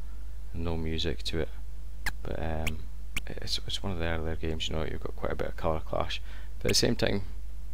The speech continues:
it's quite a fun game. Certainly worth checking out, especially if you've, um, if you're into your Spectrum gaming hardcore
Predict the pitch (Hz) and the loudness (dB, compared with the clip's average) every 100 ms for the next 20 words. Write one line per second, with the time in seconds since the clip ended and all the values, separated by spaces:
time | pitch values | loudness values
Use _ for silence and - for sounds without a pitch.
0 | - - - - - - 117 107 - 87 | -2 -2 -2 0 0 0 0 0 0 0
1 | 85 85 85 87 - - - - - - | 0 0 0 0 -2 -2 -2 -2 0 0
2 | - - - - - - 123 117 95 82 | 2 2 2 0 2 6 8 6 4 4
3 | 80 - 80 - 87 - - 92 87 - | 2 2 2 2 2 2 0 0 0 0
4 | 82 80 78 78 78 76 - - - - | 0 -2 0 0 0 0 -2 -2 -2 -2
5 | - - - - - - - - - - | -2 -2 -2 -2 -2 -2 -2 -2 -2 -2
6 | - - - 92 92 87 85 85 85 - | -2 -2 -2 0 0 0 2 0 2 0
7 | - 85 80 - 90 85 87 87 85 92 | 2 2 2 0 0 0 2 2 2 2
8 | - - - - - - - - - 87 | 0 -2 -2 -2 -2 -2 -2 0 2 2
9 | 85 - 87 85 | 2 0 0 0